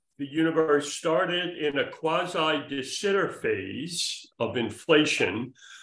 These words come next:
followed by a transition to a matter-dominated phase, then a radiation-dominated phase. Although perhaps if there's time, I'll talk about some recent work we've done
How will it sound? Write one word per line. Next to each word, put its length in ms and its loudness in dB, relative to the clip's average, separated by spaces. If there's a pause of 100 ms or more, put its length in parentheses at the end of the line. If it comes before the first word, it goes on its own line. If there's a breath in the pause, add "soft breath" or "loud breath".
(240 loud breath)
followed 480 8
by 200 8
a 140 8
transition 880 2
to 220 0
a 60 2
matter-dominated 1200 0
phase, 520 0
then 180 4
a 100 4
radiation-dominated 1700 0
phase. 720 -2 (640 loud breath)
Although 600 10
perhaps 480 6
if 180 2
there's 380 6
time, 600 4
I'll 220 2
talk 320 -2
about 320 0
some 340 -6
recent 480 -2
work 360 0
we've 260 -6
done 460 4